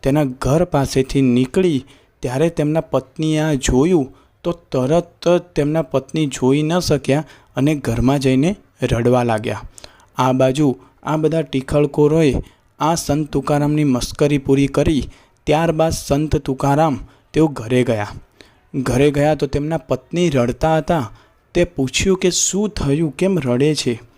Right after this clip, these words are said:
ત્યારે તેમના પત્ની કહે કે, "તમારી આટલી બધી ગામમાં ઇજ્જત ગઈ અને તમે હજુ મને પૂછો છો કે શું થયું?" તો આ તુકારામ બોલ્યા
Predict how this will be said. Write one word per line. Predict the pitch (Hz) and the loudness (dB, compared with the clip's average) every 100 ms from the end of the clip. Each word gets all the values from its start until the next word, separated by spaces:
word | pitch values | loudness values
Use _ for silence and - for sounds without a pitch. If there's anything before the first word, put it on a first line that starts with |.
| _ _ _ _ | _ _ _ _
ત્યારે | 127 131 | 0 0
તેમના | 135 135 135 | 0 0 0
પત્ની | 131 - 120 143 135 | -2 -4 -4 0 0
કહે | 139 139 156 - _ _ _ | 2 2 0 -4 _ _ _
કે, | - | -4
"તમારી | 160 - 127 139 151 156 - | -2 -2 0 0 0 -2 -4
આટલી | 127 123 151 147 | -6 -4 0 2
બધી | 139 131 151 | 2 0 0
ગામમાં | 143 135 127 135 143 - | -2 -2 -2 0 -2 0
ઇજ્જત | 123 120 - 143 131 - | -2 0 0 0 -2 -2
ગઈ | 170 139 - - _ | 0 0 -6 -14 _
અને | 127 147 | -4 -4
તમે | 143 - 117 120 147 | -4 -8 -2 0 2
હજુ | 120 117 156 | 0 0 0
મને | 156 156 160 | 2 2 0
પૂછો | - 139 139 170 170 | 0 -4 0 0 2
છો | 175 180 - - _ | 2 0 -2 -20 _
કે | - | -2
શું | 156 - 120 131 | -2 0 -2 -2
થયું?" | 139 151 160 - _ _ _ _ _ | 0 0 0 -6 _ _ _ _ _
તો | 156 151 117 - _ _ - | 2 2 0 -10 _ _ -8
આ | 139 | -8
તુકારામ | 135 131 127 139 139 139 | -4 -4 0 0 2 2
બોલ્યા | 131 135 147 120 | 4 2 0 -4